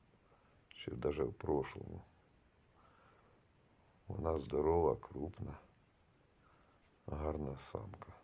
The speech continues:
На дуже молоденьку вона не схожа. Оце вона прийшла до борсука в гості. Ну, а тут, як обіцяв, показую вам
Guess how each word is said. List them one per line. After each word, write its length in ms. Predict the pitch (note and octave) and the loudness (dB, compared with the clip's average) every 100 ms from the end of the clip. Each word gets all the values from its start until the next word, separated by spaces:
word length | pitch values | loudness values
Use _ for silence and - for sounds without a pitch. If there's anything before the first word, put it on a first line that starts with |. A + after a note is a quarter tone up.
| - _ - _ _ _ _ _ - - - - - - - - _ _ _ _ - | -20 _ -20 _ _ _ _ _ -20 -20 -20 -20 -20 -20 -20 -20 _ _ _ _ -2
На 180 | D#2+ D#2+ | 0 2
дуже 300 | F2 D#2+ D#2+ | 2 4 4
молоденьку 800 | D#2 D2 C#2+ D#2 F#2 F2+ - C#2 | 4 4 4 4 4 4 -2 -8
вона 300 | D2 C#2+ C#2+ C#2 - - - | -6 -6 -8 -10 -18 -20 -8
не 260 | E2+ D#2+ | -2 0
схожа. 520 | D#2+ - - - - - - _ _ _ _ _ - _ _ - - - - _ - _ - _ _ _ - - - - - | -2 -6 -8 -10 -10 -18 -20 _ _ _ _ _ -20 _ _ -20 -20 -20 -20 _ -20 _ -20 _ _ _ -20 -20 -12 -10 -8
Оце 280 | - F#2+ | -2 2
вона 240 | A2 G2 F2 | 2 2 0
прийшла 560 | - - - - C#2 - - | -6 -10 -8 -6 -6 -6 -10
до 160 | - C#2+ D#2 | -6 -2 0
борсука 560 | D#2+ D2 - - - | 0 -2 -6 -2 0
в 120 | C#2+ | 0
гості. 640 | C2+ - - - - - - _ _ _ _ _ _ - _ _ - - - - - - - - - - _ _ - | 0 -8 -12 -12 -16 -20 -20 _ _ _ _ _ _ -20 _ _ -20 -20 -20 -20 -20 -20 -20 -20 -20 -20 _ _ -6
Ну, 160 | D#2 E2 | 0 4
а 240 | A2 B2+ | 6 6
тут, 280 | B2+ A2+ A2 | 2 0 2
як 180 | G2 F2+ | 2 2
обіцяв, 640 | E2+ E2 - D#2 E2 F2 | 0 -2 0 4 6 4
показую 640 | - - D2 D2 D2 D2+ | -2 -2 2 2 2 -2
вам 260 | D2 D2 | 0 -2